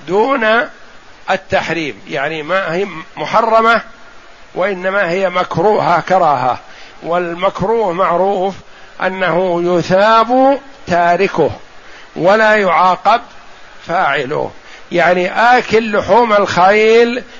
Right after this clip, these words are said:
لا يعاقب على رأيهم ولا يقال إنه حرام، ولو تركها فإنه يؤجر على تركها عندهم.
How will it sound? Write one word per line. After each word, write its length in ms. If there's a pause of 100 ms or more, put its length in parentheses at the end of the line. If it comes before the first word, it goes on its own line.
لا 200
يعاقب 600 (100)
على 260
رأيهم 560 (200)
ولا 200
يقال 340
إنه 340
حرام، 500 (380)
ولو 400
تركها 920 (880)
فإنه 840 (260)
يؤجر 580
على 440
تركها 640
عندهم. 880